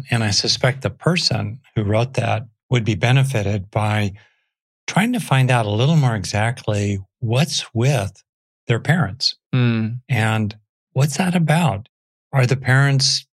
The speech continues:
Speaker 1: onto something that she is drawn to someone who everyone but her can recognize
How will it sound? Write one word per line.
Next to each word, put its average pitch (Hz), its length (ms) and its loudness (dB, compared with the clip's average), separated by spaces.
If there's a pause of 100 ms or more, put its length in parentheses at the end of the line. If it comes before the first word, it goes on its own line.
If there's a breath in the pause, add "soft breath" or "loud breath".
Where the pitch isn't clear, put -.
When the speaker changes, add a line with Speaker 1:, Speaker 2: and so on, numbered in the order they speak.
(360)
Speaker 1:
onto 135 280 4
something 160 800 2 (120)
that 110 380 0 (180)
she 131 680 2
is 110 400 -2 (480)
drawn 127 400 2
to 120 540 2
someone 113 480 0
who 107 380 0
everyone 110 420 0
but 101 100 -2
her 113 260 0
can 104 200 -2
recognize 123 680 0